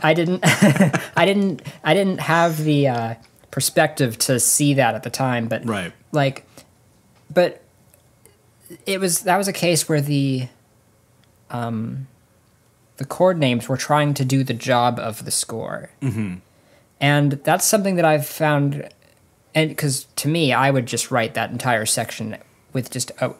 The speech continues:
Speaker 1: an E
Speaker 2: Yeah.
Speaker 1: chord
Speaker 2: Yeah.
Speaker 1: above it, you know? Um,
Speaker 2: Like, as in,
Speaker 1: and
Speaker 2: like, an E major chord? Or
Speaker 1: Right, right.
Speaker 2: So,
Speaker 1: Yeah.
Speaker 2: so if you recall, was it actually, like, implying,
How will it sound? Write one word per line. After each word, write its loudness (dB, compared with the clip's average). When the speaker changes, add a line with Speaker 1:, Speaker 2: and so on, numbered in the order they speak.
Speaker 1:
an -4
E -12
Speaker 2:
Yeah. 2
Speaker 1:
chord -12
Speaker 2:
Yeah. -2
Speaker 1:
above -6
it, -14
you -10
know? -8
Um, 0
Speaker 2:
Like, 2
as 4
in, 2
Speaker 1:
and 2
Speaker 2:
like, -2
an -4
E 0
major 0
chord? -2
Or 0
Speaker 1:
Right, 2
right. -4
Speaker 2:
So, 4
Speaker 1:
Yeah. -10
Speaker 2:
so 2
if -2
you 2
recall, 0
was 0
it 4
actually, 0
like, -6
implying, -2